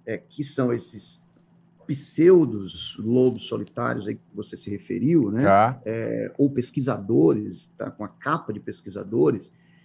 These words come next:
Speaker 1: é, que tá muito longe da realidade de um pesquisador sério, de procurar falhas e ofertar serviços. Então,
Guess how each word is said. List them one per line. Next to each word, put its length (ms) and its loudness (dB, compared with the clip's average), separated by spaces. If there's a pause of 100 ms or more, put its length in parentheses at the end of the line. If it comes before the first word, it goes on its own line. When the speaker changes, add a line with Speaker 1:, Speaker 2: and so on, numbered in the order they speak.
(100)
Speaker 1:
é, 140 -6
que 140 -20
tá 80 -6
muito 300 0
longe 420 4
da 100 -4
realidade 600 -4
de 80 -10
um 40 -8
pesquisador 680 -10
sério, 500 -2 (500)
de 220 -2
procurar 720 -2
falhas 840 -4 (600)
e 140 4
ofertar 760 -2
serviços. 920 -6 (1600)
Então, 260 0